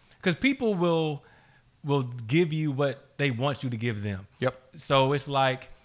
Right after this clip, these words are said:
Speaker 1: "You know what? If you're gonna not meet my needs, and I'm gonna stop, I'm gonna start taking a little bit of your needs away." And like you said, if you're still happy with that,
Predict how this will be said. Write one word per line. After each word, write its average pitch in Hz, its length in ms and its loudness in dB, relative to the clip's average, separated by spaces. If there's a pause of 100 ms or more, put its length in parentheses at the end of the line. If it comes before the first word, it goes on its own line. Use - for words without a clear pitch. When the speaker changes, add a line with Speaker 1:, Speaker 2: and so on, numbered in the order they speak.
(140)
Speaker 1:
"You 139 100 -4
know 160 120 -2
what? 185 300 -4
If 110 80 -8
you're 175 140 -4
gonna 185 240 -2
not 165 340 -4
meet 175 180 -4
my 170 120 -4
needs, 170 240 -6
and 156 60 -4
I'm 160 80 -2
gonna 143 100 -6
stop, 147 340 -4
I'm 143 60 -8
gonna 139 100 -4
start 139 360 -4
taking 123 240 -4
a 107 40 -6
little 131 200 -2
bit 120 100 -2
of 120 60 0
your 127 120 0
needs 113 260 -6
away." 104 240 -8
And 135 80 -8
like 135 140 0
you 135 80 -8
said, 175 280 2
if 127 100 -2
you're 196 100 0
still 196 260 0
happy 175 340 6
with 123 200 -6
that, 117 260 -6